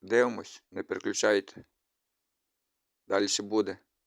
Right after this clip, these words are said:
Ось, друзі, <clears throat> натягнув я собі ось таку нитку. Спочатку і до кінця.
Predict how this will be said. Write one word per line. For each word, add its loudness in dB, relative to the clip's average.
Ось, -6
друзі, 2
<clears throat> -6
натягнув 0
я 6
собі -2
ось -2
таку -4
нитку. -2
Спочатку 0
і -8
до -4
кінця. 2